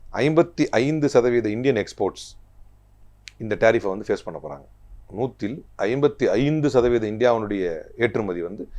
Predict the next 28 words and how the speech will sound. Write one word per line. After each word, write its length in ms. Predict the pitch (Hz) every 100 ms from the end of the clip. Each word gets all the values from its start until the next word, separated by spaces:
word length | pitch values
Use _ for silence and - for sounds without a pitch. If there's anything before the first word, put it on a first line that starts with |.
| - - -
இந்த 140 | 110
டேரிஃபால 380 | 107 117 113 104
பாதிக்கப்பட 480 | 95 92 87 73 78
போகிறது. 400 | 73 71 71 -
அதுல 260 | - 92 98
கீ 200 | - 175 -
செக்டார்ஸாக 600 | - 117 101 92 98 127 - -
டெக்ஸ்டைல்ஸு, 640 | 104 - 104 85 - - - - - _ -
ஜெம்ஸு, 480 | 87 131 131 - 117 - _ - - - - 87
ஜுவல்லரி, 460 | 107 117 104 143 - _ - - -
லெதர் 300 | 101 127 113
கூட்ஸு, 420 | 104 - - - - -
ஆட்டோ 320 | 101 110 123 -
பார்ட்ஸு, 380 | 90 - 92 98
சீ 180 | - 113
ஃபுட்டு 320 | - 87 76 - - - - - - -
இவைகள் 280 | 98 98
அனைத்தும் 500 | 92 110 123 156 156 -
கடுமையாக 560 | - 107 151 160 156 147
பாதிக்கப்பட 520 | 123 120 107 101 92
இருக்கிறது. 360 | 104 82 76
இது 140 | 98 95
ஐம்பத்தஞ்சு 240 | 117 120
சதவீதம். 420 | 104 117 147 120 -
இதுல, 240 | 101 92 92
இதுல, 340 | 92 92 90 87
இதுல 220 | 92 87 107
உள்ளதுலயே 440 | 123 87 123 -